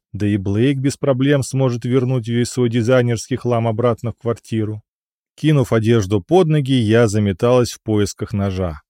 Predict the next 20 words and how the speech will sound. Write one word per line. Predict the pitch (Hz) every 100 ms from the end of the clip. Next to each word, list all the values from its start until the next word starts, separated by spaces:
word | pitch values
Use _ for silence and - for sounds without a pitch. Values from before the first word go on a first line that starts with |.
| _ 101
"Нет, | 104 110 110 104
дядя | 98 110 101
Шрам, | 107 110 107 104 98
ты | 139 165
их | 143
больше | 123 147 135 151
не | 147
наденешь", | 151 139 113 107 98 92 - _
прошипела | 107 107 120 95 113 104
я, | 98 98 139 139
с | 107
грохотом | 104 127 127 120 110
шаря | 101 113 117 113
в | 98
ящиках | 98 120 117 - 110 -
и |
на | 95
полках | 87 101 104 104 -
в | -
кухне. | 101 87 - 87